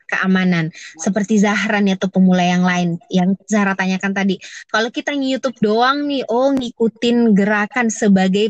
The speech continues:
Speaker 1: pemula, bagaimana saran Bunda untuk Zahra dan mungkin untuk sahabat Hexa lainnya yang, "Ih, kayaknya yoga seru nih, eh, saya ikutin deh channelnya siapa gitu di YouTube untuk kemudian mengikuti gerakannya."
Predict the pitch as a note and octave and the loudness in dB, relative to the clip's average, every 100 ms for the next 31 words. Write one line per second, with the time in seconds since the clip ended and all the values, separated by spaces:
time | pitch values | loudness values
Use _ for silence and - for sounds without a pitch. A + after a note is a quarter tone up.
0 | - A3 G#3+ G#3+ A3 G#3 F3 D#3 - F3+ | 0 2 4 4 2 0 -2 -6 -4 0
1 | F#3 G#3 A#3 C4 C4 - - G3+ G3 G3+ | 2 2 2 -2 -2 -4 -4 -2 0 0
2 | G3 G#3 G3+ G3+ - - - F#3 G3 - | 0 2 0 -2 -8 -8 0 0 0 -2
3 | G3+ G3 G#3+ B3+ D4+ D#4 B3 G#3+ G#3 A3+ | -2 -4 -4 -2 0 -2 -4 -6 -8 -8
4 | A3 G#3 G3 - A3+ G3 G3 G#3+ G3 G#3 | -10 -8 -10 -8 -2 0 0 0 -2 -2
5 | G#3+ F#3+ F#3 F#3+ B3 B3 G#3+ A3+ - - | -2 0 0 2 2 0 -2 -6 -16 -18
6 | - - C4+ C#4 C#4 A3+ G3+ G#3 C4 C#4 | -16 -2 0 2 0 0 0 2 2 2
7 | A#3+ A3 C4+ - B3+ A#3+ B3 C#4 C#4+ C#4+ | 2 2 0 0 -2 -2 0 2 2 2
8 | D4 - - - - - G3 G3+ G#3+ B3+ | 0 -4 -14 -18 -8 -2 0 2 2 2
9 | - - A3 C4+ C4 C4+ - A3+ G3+ F#3+ | 0 0 0 2 2 2 -2 0 2 2
10 | G3+ G#3 G3+ G3+ G3+ G3+ - - _ - | 2 2 2 2 2 0 -6 -20 _ -4
11 | F#3 - A3+ B3 A#3+ G#3 - F#3 F3+ F3 | -4 -2 -2 -2 -2 -6 -2 0 0 2
12 | F3+ F3 - - C4 C#4 - G#3+ A3 - | 2 2 0 0 2 2 0 0 0 -4
13 | G3 F#3+ G#3+ A#3 G#3 G3+ F#3 G#4 - F#3+ | -2 0 0 0 2 2 0 -4 0 0
14 | F#3+ F#3 G3 G3+ | 0 0 -2 -2